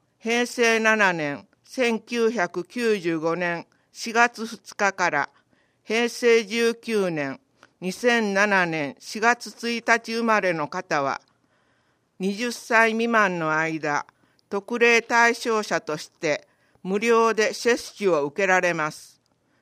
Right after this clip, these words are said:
詳しくは問い合わせまで。丸二、丸三は、市内の委託医療機関へ直接予約してください。委託医療機関一覧。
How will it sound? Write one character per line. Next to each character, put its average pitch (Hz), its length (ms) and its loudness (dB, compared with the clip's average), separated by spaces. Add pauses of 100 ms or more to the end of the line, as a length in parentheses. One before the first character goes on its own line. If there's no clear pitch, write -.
(200)
詳 220 260 2
し - 160 -10
く 208 160 -6
は 156 180 4
問 190 260 0
い 208 80 0
合 202 80 4
わ 202 140 2
せ 185 220 -2
ま 170 160 0
で。 156 200 -6 (1300)
丸 226 400 2
二、 170 360 -2
丸 196 280 0
三 190 480 0
は、 165 220 0 (360)
市 - 240 -6
内 208 360 2
の 151 200 -2
委 165 80 -10
託 226 400 -2
医 202 60 -2
療 220 320 2
機 - 120 -18
関 185 380 0
へ 143 340 -6
直 202 220 -6
接 233 380 -4
予 170 120 0
約 202 360 2
し - 60 -16
て 202 140 -6
く 202 120 -8
だ 185 180 2
さ 160 300 0
い。 - 100 -12 (1080)
委 185 100 -12
託 226 440 0
医 202 60 -2
療 220 320 2
機 226 160 -12
関 165 340 0
一 202 300 -6
覧。 180 380 2